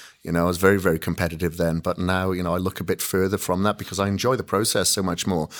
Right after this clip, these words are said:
Even though I may win a bodybuilding show, doesn't mean that I enjoyed the process. Now I really, really enjoy the process,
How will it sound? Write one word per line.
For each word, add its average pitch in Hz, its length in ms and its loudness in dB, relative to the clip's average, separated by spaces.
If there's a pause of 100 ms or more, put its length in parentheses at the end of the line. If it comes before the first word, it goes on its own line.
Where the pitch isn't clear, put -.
(320)
Even 117 240 4
though 101 200 6
I 98 260 6
may 92 240 0
win 104 360 4
a 101 60 2
bodybuilding 85 580 0
show, 98 360 2
doesn't 123 300 -2
mean 107 160 2
that 95 100 0
I 92 100 0
enjoyed 90 420 0
the 92 60 -4
process. 98 560 2
Now 98 180 0
I 101 40 2
really, 98 460 2
really 90 240 2
enjoy 92 340 0
the 82 100 -4
process, 90 520 0